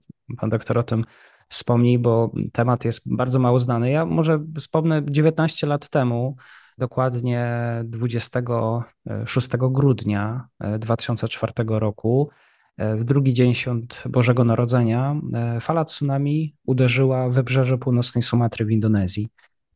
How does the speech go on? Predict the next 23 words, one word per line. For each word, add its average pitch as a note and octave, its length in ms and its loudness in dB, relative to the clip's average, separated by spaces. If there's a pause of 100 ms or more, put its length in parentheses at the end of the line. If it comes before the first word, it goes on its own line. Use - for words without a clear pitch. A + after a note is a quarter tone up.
(120)
Być C#3 260 -2
może D3 220 4
Państwo D3 380 2
słuchacze C3+ 440 0
pamiętają C3 840 0
te A2+ 280 0
olbrzymie B2 540 4
zniszczenia. A#2 840 -2 (140)
Dotknęło B2 480 2
również B2 420 2
Indonezję, C3+ 720 0
Sri B2 260 -4
Lankę, B2+ 380 -2
Indię, A#2+ 440 -2 (520)
Tajlandię. B2+ 1040 2
Cały C3 280 2
region, A#2+ 420 2
em, A2+ 800 -4 (220)
odniósł C3 800 0
wielkie C#3 320 2
straty. B2+ 640 -2 (600)
Sam D#3 220 2
bilans D3+ 580 2